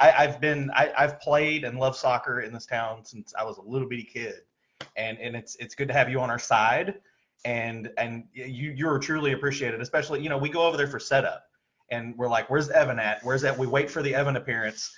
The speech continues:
Then you show up, we go in and set up, and we're good. It's just, it, it's good having you there.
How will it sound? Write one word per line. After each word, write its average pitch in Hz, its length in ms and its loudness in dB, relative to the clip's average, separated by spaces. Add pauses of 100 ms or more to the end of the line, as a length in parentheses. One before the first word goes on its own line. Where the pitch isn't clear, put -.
(220)
Then 151 160 0
you 160 60 0
show 180 260 4
up, 139 220 6
we 131 80 0
go 131 160 2
in 131 100 0
and 139 160 -4
set 139 180 0
up, 110 340 0
and 117 100 -12
we're 104 100 -6
good. 104 280 -4 (120)
It's 110 120 -16
just, - 340 -14
it, 110 200 -12
it's 113 200 -16
good 151 140 -2
having 147 280 4
you - 60 -2
there. 170 340 2